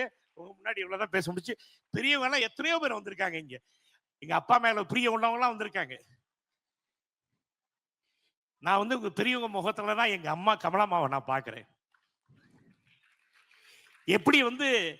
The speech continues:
அண்ணி வந்து அந்த வீட்டுல வந்து, அண்ணன் வீட்டுல வந்து ஒரு, ஒரு, ஒரு பலமா இருக்காங்களோ, ஒரு தூணா நிக்கிறாங்களோ, அதே மாதிரி எனக்கு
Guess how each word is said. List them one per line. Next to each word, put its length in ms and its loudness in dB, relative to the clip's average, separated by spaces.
அண்ணி 240 0
வந்து 260 -2
அந்த 120 -4
வீட்டுல 260 -2
வந்து, 120 -8
அண்ணன் 280 -2
வீட்டுல 300 -8
வந்து 220 -8
ஒரு, 100 -4
ஒரு, 180 -4
ஒரு 120 -6
பலமா 380 6
இருக்காங்களோ, 420 0
ஒரு 100 -8
தூணா 320 2
நிக்கிறாங்களோ, 480 0
அதே 180 2
மாதிரி 200 0
எனக்கு 280 -2